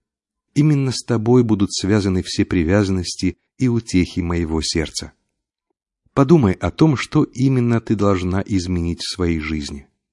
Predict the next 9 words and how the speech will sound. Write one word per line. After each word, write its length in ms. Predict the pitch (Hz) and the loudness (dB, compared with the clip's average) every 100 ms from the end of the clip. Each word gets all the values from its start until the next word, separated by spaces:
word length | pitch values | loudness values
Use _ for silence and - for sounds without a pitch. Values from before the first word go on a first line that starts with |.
| _ _ _ | _ _ _
Благодари 520 | 107 123 131 131 139 | 0 2 2 2 2
Бога 340 | 135 113 123 113 | 2 2 2 2
за 140 | 92 | 0
то, 160 | - 143 | 2 0
что 200 | - 120 | 2 0
Он 120 | 110 | 0
создал 480 | - 123 120 110 104 | 0 0 0 0 -2
тебя 320 | 104 101 98 | -2 0 0
для 320 | 92 92 92 | 0 -2 -2